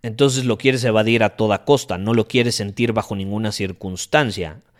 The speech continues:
¿Pero qué termina provocando? Que lo reprimas y termina siendo peor. Eventualmente ese estrés sale, explota la situación, o te ves inmiscuido ahí ya en una enfermedad como la que platicamos hace rato, ¿no? Ya tienes problemas cardiovasculares,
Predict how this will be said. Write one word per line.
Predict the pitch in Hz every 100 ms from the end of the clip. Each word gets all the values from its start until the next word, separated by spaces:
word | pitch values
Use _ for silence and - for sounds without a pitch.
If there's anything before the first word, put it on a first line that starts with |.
| _ _ _ _
¿Pero | 117 123
qué |
termina | 147 160 165 156
provocando? | 143 131 127 156 151 120
Que | 120
lo | 117
reprimas | 120 117 - 214 139 104
y | 104
termina | 113 127 147 131
siendo | 139 147 127
peor. | 131 170 208
Eventualmente | 123 110 110 139 147 151 147
ese | 135
estrés | 120 - 139 135
sale, | - - - 139 143 117 98 127 208 - - _
explota | 107 104 - _ 165 185 220 220
la | 165 127
situación, | 123 123 113 - 135 104 92 156 _ - - _ -
o | 117
te | 117 123
ves | 147
inmiscuido | 165 160 135 - 127 147 143
ahí | 139 135
ya | 135 131 127
en | 123
una | 131 135
enfermedad | 123 117 113 113 127 123
como | 120 110
la | 104 101 95 95
que | 101
platicamos | 104 98 104 117 117
hace | 113 127
rato, | 170 185 107
¿no? | 110
Ya | 139 123
tienes | 127 120
problemas | - 107 110 110
cardiovasculares, | - 107 110 117 120 - 143 151 156 151 147 147 135